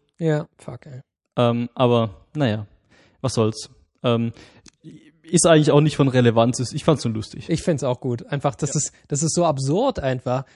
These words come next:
Speaker 1: So, ja, du kannst Dienstag nicht drucken, weil dein Computer sagt, geht nicht, ist verboten.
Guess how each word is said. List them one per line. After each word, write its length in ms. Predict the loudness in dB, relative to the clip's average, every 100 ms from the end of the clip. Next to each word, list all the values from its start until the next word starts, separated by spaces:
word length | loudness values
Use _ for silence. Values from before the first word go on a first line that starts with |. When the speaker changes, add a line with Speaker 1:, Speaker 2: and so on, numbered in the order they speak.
| -6
Speaker 1:
So, 120 | 0
ja, 140 | 2
du 80 | 2
kannst 360 | 0 -2 -4 -6
Dienstag 420 | -6 -4 -4 -4
nicht 280 | -6 -8 -10
drucken, 380 | -12 -12 -12 -18 -4
weil 420 | -2 0 0 -2
dein 200 | -2 -4
Computer 300 | -4 -4 -4
sagt, 180 | -4 -6
geht 180 | -10 -10
nicht, 220 | -14 -14
ist 100 | -14
verboten. 560 | -14 -6 -6 -6 -12